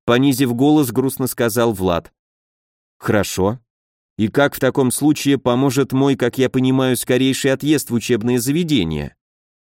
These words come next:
Седрик сцепил руки за спиной и менторским тоном, каким проводил уроки, начал объяснять. Все начнется с писем, содержание которых будет весьма лестным и сочувствующим. Вас будут поддерживать и соболезновать утрате,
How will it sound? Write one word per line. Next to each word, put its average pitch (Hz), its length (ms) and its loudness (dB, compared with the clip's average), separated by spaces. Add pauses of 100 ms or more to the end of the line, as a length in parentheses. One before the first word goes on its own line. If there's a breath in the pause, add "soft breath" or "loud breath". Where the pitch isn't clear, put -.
(440)
Седрик 127 480 2
сцепил 170 520 2
руки 185 240 2
за 151 160 -2
спиной 165 380 0
и 147 200 0
менторским 143 680 0
тоном, 156 340 2
каким 131 340 0
проводил 131 440 2
уроки, 151 320 2
начал 135 360 0
объяснять. 117 680 -4 (1120)
Все 233 220 0
начнется 196 640 0
с - 100 -10
писем, 127 540 -4 (100)
содержание 135 800 0
которых 156 440 0
будет 156 300 2
весьма 147 320 -2
лестным 156 460 0
и 170 40 -2
сочувствующим. 107 1000 -4 (640)
Вас 165 340 -2
будут 170 400 2
поддерживать 147 760 0
и 143 60 0
соболезновать 123 800 0
утрате, 113 680 -2